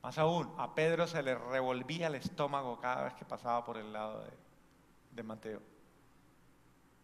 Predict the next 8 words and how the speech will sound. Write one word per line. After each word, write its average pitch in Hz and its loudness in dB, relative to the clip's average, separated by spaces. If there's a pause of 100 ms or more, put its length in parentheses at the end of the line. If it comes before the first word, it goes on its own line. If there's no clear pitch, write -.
(880)
Era 131 2 (420)
pecador 143 4
público. 180 0 (2500)
Es 139 -6
decir, 160 2
esas 156 2
personas 151 0
que, 135 -4